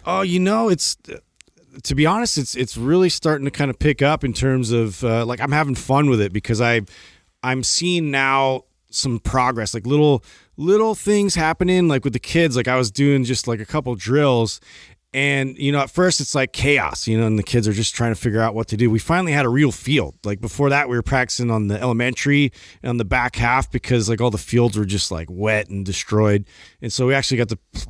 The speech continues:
play on the field. And so they, I think that helped, you know, them to realize, like, hey, this is, you know, we're at,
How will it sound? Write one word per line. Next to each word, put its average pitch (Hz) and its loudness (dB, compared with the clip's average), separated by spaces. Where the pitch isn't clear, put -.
play 135 0
on 135 -2
the 110 -4
field. 151 2
And 113 -2
so 120 -2
they, 120 0
I 120 -4
think - -2
that 156 0
helped, 135 0
you 156 -4
know, 160 0
them 151 -2
to - -4
realize, 131 2
like, 104 -6
hey, 123 4
this 107 2
is, 107 -2
you 117 -4
know, 95 -2
we're 110 2
at, 113 -4